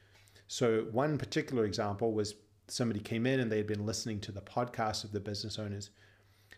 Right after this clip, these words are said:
and they knew all of the inside jokes. They knew all of the details. They knew all of the values already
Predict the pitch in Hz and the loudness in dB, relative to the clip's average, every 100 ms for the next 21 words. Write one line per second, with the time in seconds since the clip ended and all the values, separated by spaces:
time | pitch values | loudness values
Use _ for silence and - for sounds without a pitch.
0 | - _ 147 151 147 139 175 170 156 143 | -20 _ 0 2 2 4 4 4 4 4
1 | 135 131 127 120 107 156 127 - 123 117 | 4 2 2 0 2 0 0 -2 -2 0
2 | 120 139 143 131 123 110 98 127 131 127 | 2 4 4 4 2 0 0 0 0 0
3 | 104 101 117 131 131 120 104 92 107 120 | -2 -2 2 4 4 4 2 -2 0 2
4 | 127 123 113 107 104 151 113 98 | 4 4 2 0 2 2 0 -4